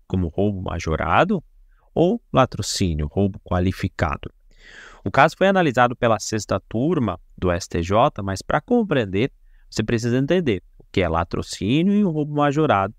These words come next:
no caso em questão. O roubo é, segundo o artigo cento e cinquenta e sete do Código Penal, a subtração de coisa móvel alheia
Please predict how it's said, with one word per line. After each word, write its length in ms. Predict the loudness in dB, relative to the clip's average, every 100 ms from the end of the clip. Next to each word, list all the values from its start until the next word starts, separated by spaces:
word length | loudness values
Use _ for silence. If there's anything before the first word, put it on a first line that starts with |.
| -20 -20 -12 -8
no 100 | -2
caso 260 | 0 0
em 80 | -2
questão. 400 | -2 -4 -4 -6 -8 _ _ -8
O 80 | -2
roubo 420 | 2 2 0 -10 -14 -8
é, 220 | -2 -2 -2
segundo 360 | -4 0 2 2
o 40 |
artigo 340 | 0 0 -4 -2
cento 280 | -6 -6
e 40 | -6
cinquenta 360 | -6 -6 -8
e 40 | -8
sete 480 | -2 0 0 -6 -20 -8
do 100 | -6
Código 300 | -2 -4 -2
Penal, 420 | -2 2 2 0
a 100 | -8
subtração 760 | -8 -6 -4 0 0 0 -2 -2
de 100 | -2
coisa 340 | -2 -2 -2
móvel 540 | -4 2 2 2 0 -4
alheia 480 | -2 0 2 0